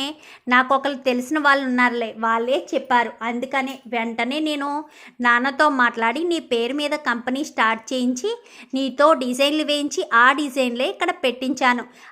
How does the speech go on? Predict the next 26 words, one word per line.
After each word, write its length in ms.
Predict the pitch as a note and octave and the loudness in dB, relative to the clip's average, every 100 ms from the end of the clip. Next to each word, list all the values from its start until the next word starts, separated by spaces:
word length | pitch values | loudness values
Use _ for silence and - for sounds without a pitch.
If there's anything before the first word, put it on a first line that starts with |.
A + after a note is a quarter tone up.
| - | 4
అవే 340 | A#3+ A3+ D#4 D4+ - _ _ A#3 | 4 6 4 2 -6 _ _ 0
మొదటి 420 | B3 A#3+ C#4 D#4 | 0 2 0 -2
స్థానంలో 500 | - C#4+ C4 B3 C4+ | 4 4 4 2 0
నిలబడ్డాయి. 640 | C#4+ B3+ B3 B3 A#3 B3 B3 - - _ - | 0 -2 0 0 2 0 -2 -10 -20 _ 4
కావ్య 380 | B3 B3 A#3+ D4 | 6 6 6 2
group 300 | D4 D4 D4+ | 4 0 2
of 160 | D4 D4 | 2 2
company 440 | D4 B3+ B3 C4 C#4+ C4 | 2 0 2 -2 -2 0
ఏంటి 400 | B3 B3 C4 B3+ C#4 | 2 2 0 -2 0
కాదు, 260 | B3 A3 | 0 0
స్వరాజ్ 520 | - A#3 A3+ A#3+ C4 B3 | -6 0 4 4 2 0
group 280 | B3+ B3+ C4+ | -4 0 0
of 120 | B3+ - | 0 0
company 420 | B3 A#3 B3+ C4 | -2 0 -2 -2
సిస్టర్ 440 | C#4 B3+ - B3 B3 | -6 -10 -8 -8 -2
కంపెనీయే 500 | A#3+ A#3 A#3 A#3+ C#4 | -2 -2 -4 -2 -2
కావ్య 440 | C4 C4+ B3+ B3 | 4 4 4 0
group 300 | A#3+ A#3+ A#3 | 0 -4 -2
of 140 | A#3+ A#3+ | -4 -2
company" 420 | A#3+ A#3 A#3 A3+ - _ - - | -2 -2 -4 -8 -12 _ -20 -2
అని 140 | D#4+ | 0
చెప్పనేసరికి 760 | D#4+ E4+ - A#3 A3+ A3+ G#3 D4+ | 0 -4 -2 -4 -4 -6 -8 -10
ఒక్కసారిగా 640 | D4 - B3+ A#3+ G3+ A3 B3+ | -10 -8 -6 -4 -4 -4 -6
కావ్య 360 | B3 G#3 G#3 C4 | -4 -4 -4 -10
చాలా 380 | - A3+ G3+ A#3 C#4 | -8 -6 -2 0 -2
సంతోషపడుతుంది. 960 | - A#3 A#3 C#4 B3+ B3 A#3 A#3+ A#3+ | -4 -6 -4 -2 -2 -4 -4 -6 -8